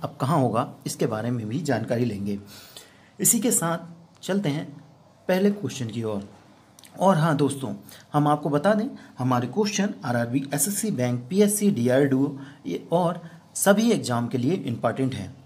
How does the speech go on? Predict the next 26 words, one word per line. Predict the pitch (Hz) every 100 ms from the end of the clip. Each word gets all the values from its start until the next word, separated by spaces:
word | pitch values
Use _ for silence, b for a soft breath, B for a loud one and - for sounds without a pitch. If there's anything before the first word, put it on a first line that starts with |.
| B B -
Current | 160 196
Affair | 208 196
का | 196 175
section | 185 196 202 190
जो | 131
है | 139 - B B
बहुत | 135 196 202 -
important | 131 110 113 123 110
है, | 101 107 B B B
और | 185 180
साथ | 180 175 202
ही | 190
हम | 190
आपको | 180 185 190
क्विज | - - 165 160
भी | 196
दे | 175
देंगे | 175 185 208
जो | 240 143
कि | 135 135
description | 117 - 131 - 180 185
box | 180 180 190
में |
मिल | 180 175
जाएगा | 175 180 185
आपको। | 180 -